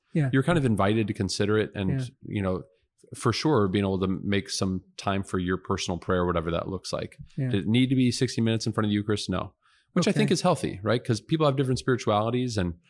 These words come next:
Speaker 2: some people, they might have done better just walking around the campus on their own for a half an hour, um, or sitting in their room praying their rosary for twenty minutes, or, you know, so I, I do think that there's,
Speaker 1: Okay.
Speaker 2: uh, there's wiggle room there, you know, but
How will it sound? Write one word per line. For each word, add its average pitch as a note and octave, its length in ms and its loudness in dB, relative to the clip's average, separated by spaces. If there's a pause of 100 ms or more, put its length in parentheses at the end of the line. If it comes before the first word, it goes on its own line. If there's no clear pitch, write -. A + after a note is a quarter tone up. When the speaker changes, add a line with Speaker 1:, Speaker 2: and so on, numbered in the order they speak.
(240)
Speaker 2:
some D3+ 160 -2
people, D3 160 2
they G#2+ 80 4
might A#2 160 4
have A2+ 220 -4
done G#2+ 160 4
better A2 180 4
just G#2+ 220 -4
walking F#2+ 360 -2
around G#2+ 220 2
the F#2+ 60 0
campus - 600 -4
on G#2 140 -2
their G2+ 140 2
own D#3 160 0
for G2 160 0
a - 20 -2
half F2 220 -2
an F2 80 -6
hour, - 320 -8 (400)
um, F#2 280 0
or F#2+ 460 0 (320)
sitting - 260 -2
in A2 60 2
their A2 120 4
room A2+ 200 2
praying A#2+ 220 0
their B2 100 2
rosary A#2 460 2
for F2 160 -8
twenty E2+ 220 -4
minutes, - 420 -8
or, - 240 -6
you - 100 -6
know, G2+ 80 -2
so A#2+ 160 0
I, A2+ 140 2 (260)
I C#3 60 -2
do F3+ 100 0
think D3+ 200 0
that F#2+ 120 -8
there's, G2+ 320 2
Speaker 1:
Okay. A3 160 0
Speaker 2:
uh, F2+ 380 -2 (720)
there's G2+ 200 -2 (220)
wiggle A#2 300 4
room E2+ 200 2
there, E2+ 220 -4
you F#2 80 -4
know, G2 160 0
but G2 280 -2